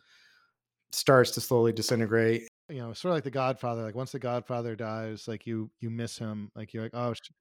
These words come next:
Speaker 2: you're like, "Oh,
Speaker 1: Yeah.
Speaker 2: shit. Oh, yeah, Marlon Brando's not in the rest of this movie." And then, you know, it's still good, but, you know, you do miss him. And here it's like, it's not,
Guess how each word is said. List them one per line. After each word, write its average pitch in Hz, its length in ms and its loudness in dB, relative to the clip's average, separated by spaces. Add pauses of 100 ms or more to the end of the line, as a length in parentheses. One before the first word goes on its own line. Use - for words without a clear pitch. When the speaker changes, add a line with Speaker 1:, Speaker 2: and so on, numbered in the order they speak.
(280)
Speaker 2:
you're 139 120 -2
like, 147 100 6
"Oh, 143 60 6
Speaker 1:
Yeah. 120 140 6
Speaker 2:
shit. 135 140 4
Oh, 135 60 4
yeah, 131 140 2
Marlon 123 320 -2
Brando's 120 360 -4
not 120 140 -6
in 120 60 -12
the 117 80 -8
rest 117 200 -6
of 113 80 -8
this - 80 -16
movie." 113 460 -4
And 123 180 -10 (100)
then, 180 120 6
you 180 300 0
know, 139 60 -2
it's 117 100 -8
still 143 180 -4
good, 117 380 -4
but, 110 240 -8
you 113 100 -10
know, 104 260 -10
you 107 140 -14
do 110 160 -10
miss 104 260 -10
him. 104 300 -12 (640)
And 143 140 -2
here 160 320 4
it's 139 200 -4
like, 123 280 2 (100)
it's 135 220 -6
not, 143 240 0